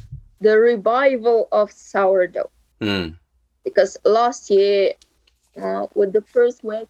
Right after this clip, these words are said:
Speaker 1: here in Slovenia, with the shutdowns, lockdowns, uh, so many people, s-, of course, they stay, we, we stayed at home, and, uh, they started baking sourdough because there was no commercial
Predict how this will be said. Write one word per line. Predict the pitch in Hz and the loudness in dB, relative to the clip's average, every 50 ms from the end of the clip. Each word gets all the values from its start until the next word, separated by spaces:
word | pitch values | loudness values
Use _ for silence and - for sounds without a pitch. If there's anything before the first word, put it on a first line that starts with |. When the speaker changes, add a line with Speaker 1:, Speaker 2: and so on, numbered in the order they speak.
| _ | _
Speaker 1:
here | - 214 214 | -10 -8 -8
in | 214 226 - | -8 -8 -8
Slovenia, | _ 202 196 190 202 202 202 208 214 233 277 - _ _ _ _ _ _ _ _ _ _ _ _ _ _ _ _ _ _ _ | _ -4 -4 -2 -2 -2 -2 -2 -2 -4 -6 -10 _ _ _ _ _ _ _ _ _ _ _ _ _ _ _ _ _ _ _
with | 208 208 185 | -2 0 0
the | - | 0
shutdowns, | - - - 233 220 196 214 208 208 202 196 202 208 202 - - - - _ - | -2 0 0 0 2 2 2 2 2 2 0 -2 -4 -6 -8 -12 -20 -14 _ 0
lockdowns, | 208 208 220 220 196 208 208 202 202 202 196 196 190 - - _ _ _ _ - - - | 0 0 0 0 0 0 0 2 0 0 -2 -2 -4 -6 -16 _ _ _ _ -12 -4 -2
uh, | - 185 185 185 180 180 180 180 180 180 175 180 - 208 208 - _ _ _ _ _ _ _ _ _ | 0 0 2 0 0 0 -2 -2 -2 -2 -2 -2 -4 -6 -8 -12 _ _ _ _ _ _ _ _ _
so | - - 320 302 302 | -6 0 2 2 4
many | 294 294 285 269 285 294 | 4 2 2 2 0 -2
people, | 285 - 277 254 240 - 269 254 | -4 -4 -4 -4 0 2 2 2
s-, | 254 - - - _ _ _ _ _ _ _ _ _ _ _ _ _ _ _ _ | 2 2 -4 -14 _ _ _ _ _ _ _ _ _ _ _ _ _ _ _ _
of | 208 208 - | -8 -2 0
course, | 220 208 208 | 0 0 2
they | 190 196 | 0 -2
stay, | 202 - - 190 - - - - _ - | -2 -2 -2 -2 -2 -2 -4 -6 _ -2
we, | 214 - - 190 | 0 0 0 0
we | 190 190 202 | 0 -2 -4
stayed | - - 196 202 196 | -2 0 2 2 2
at | 202 196 | 0 0
home, | - 247 262 285 311 339 392 - - _ _ _ _ _ _ _ - | 2 2 2 2 2 0 -4 -10 -14 _ _ _ _ _ _ _ -4
and, | - 196 190 196 190 190 190 190 196 190 - _ - | -2 0 0 0 0 0 0 -2 -4 -6 -8 _ 0
uh, | 196 190 190 190 196 190 190 185 180 - - 190 | 0 0 2 2 0 0 0 0 0 -2 0 0
they | 220 240 | 0 0
started | 240 - - 247 233 233 - 254 208 180 | 0 -2 0 0 0 2 2 -2 0 2
baking | 180 175 180 - - 214 240 | 0 0 0 0 -4 -6 -8
sourdough | - - 339 349 370 415 392 277 247 214 196 | -2 0 2 2 4 2 2 2 2 0 0
because | 196 196 196 - - 190 190 - | -4 -6 -6 -2 -4 -4 0 2
there | 202 202 202 | 2 2 2
was | 202 214 208 | 2 0 2
no | 220 214 214 214 | 2 0 0 2
commercial | - - 240 233 226 226 254 - - 339 302 | 2 2 2 4 2 0 0 0 -2 -2 -2